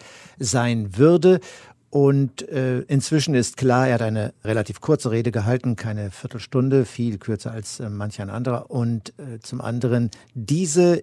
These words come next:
innenpolitische, amerikanisch innenpolitische Angelegenheit nicht einmal mit einer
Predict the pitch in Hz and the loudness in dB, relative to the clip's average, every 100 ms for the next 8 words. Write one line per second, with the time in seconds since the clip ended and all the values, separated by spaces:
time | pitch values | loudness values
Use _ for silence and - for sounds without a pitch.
0 | - 147 160 175 156 - 143 143 139 - | 2 2 4 2 0 0 0 0 -2 -4
1 | 113 104 92 - 127 139 - 131 127 120 | -4 -4 -8 -4 -2 -2 -2 -2 0 -2
2 | 127 117 117 95 117 117 117 113 113 110 | -4 -4 -6 -6 -6 -4 -4 -4 -2 -2
3 | 104 104 - - - 113 127 151 - 127 | -2 -4 -6 -20 -6 2 4 2 -2 -4
4 | 120 117 110 107 117 113 104 | 0 0 -2 -4 -6 -8 -8